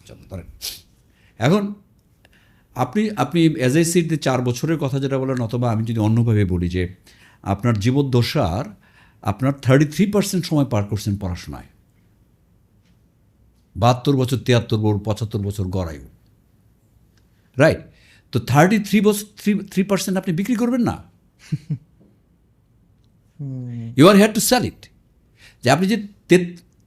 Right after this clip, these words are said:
Speaker 1: থার্টি থ্রি পার্সেন্ট সময়কে ইনভেস্ট করলেন, for what? To sell yourself for the rest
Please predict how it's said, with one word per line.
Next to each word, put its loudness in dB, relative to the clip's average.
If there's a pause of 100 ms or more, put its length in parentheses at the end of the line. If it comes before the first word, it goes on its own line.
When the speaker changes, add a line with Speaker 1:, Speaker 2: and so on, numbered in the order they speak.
(180)
Speaker 1:
থার্টি 2
থ্রি 0
পার্সেন্ট 2
সময়কে -2
ইনভেস্ট 2
করলেন, -4 (520)
for 8
what? 8 (920)
To 8
sell 4
yourself 6
for -4
the 2
rest 2